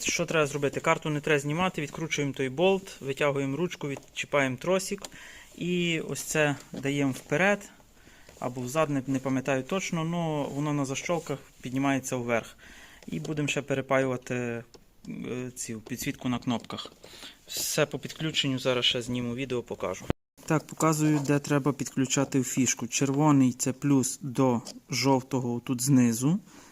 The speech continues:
Ззаді ми засунули туди в гніздо. А чорний — це мінус, відповідно на ручках це синій. От сюди до чорного він на фішці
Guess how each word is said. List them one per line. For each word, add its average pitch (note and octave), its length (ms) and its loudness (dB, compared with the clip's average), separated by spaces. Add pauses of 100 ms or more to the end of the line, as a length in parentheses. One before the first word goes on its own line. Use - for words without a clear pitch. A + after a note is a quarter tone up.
(120)
Ззаді C#3+ 400 4
ми C#3+ 140 6
засунули D3 520 2
туди C#3+ 200 0
в C#3+ 100 4
гніздо. C#3+ 500 4 (1300)
А C#3+ 220 4 (280)
чорний — F#3+ 640 10 (1200)
це C#3 220 6
мінус, F3+ 720 8
відповідно C#3+ 480 6
на C3+ 120 10
ручках C3+ 360 2
це - 140 0
синій. F3+ 460 8 (400)
От D#3 200 4
сюди C#3+ 260 6
до C3+ 140 6
чорного D3+ 480 6
він C#3+ 320 8
на C3 180 6
фішці D3 580 2